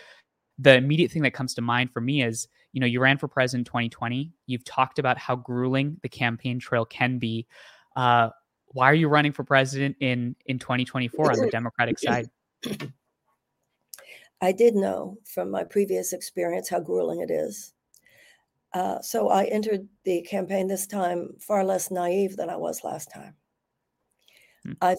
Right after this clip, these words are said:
Speaker 2: felt like it was analogous to running into a burning building. But I had a sense of a kind of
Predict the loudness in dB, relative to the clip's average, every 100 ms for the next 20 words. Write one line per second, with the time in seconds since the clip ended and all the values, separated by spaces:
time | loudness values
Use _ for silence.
0 | 2 2 4 0 0 -4 0 -2 -2 -16
1 | _ _ -8 -2 0 0 0 -6 -6 -6
2 | -4 -2 -2 -4 -6 -4 -4 -4 -8 -14
3 | _ -4 -2 -2 -2 -2 -4 -10 -20 _
4 | _ _ _ _ _ _ _ _ _ _
5 | -2 2 4 4 2 -2 _ -10 -6 -4
6 | -2 -4 -4 -8 -8 -6 -4 -4